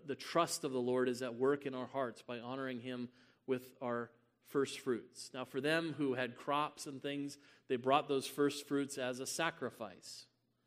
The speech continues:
Um, not many of us are farmers, and those of us who have a crop don't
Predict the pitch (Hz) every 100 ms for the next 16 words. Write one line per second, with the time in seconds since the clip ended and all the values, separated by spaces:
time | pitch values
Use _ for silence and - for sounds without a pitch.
0 | _ _ _ _ - 123 110 143 139 143
1 | 139 139 127 135 131 127 113 - 127 131
2 | 135 151 147 123 127 123 123 120 127 120
3 | 131 127 - 110 117 - 117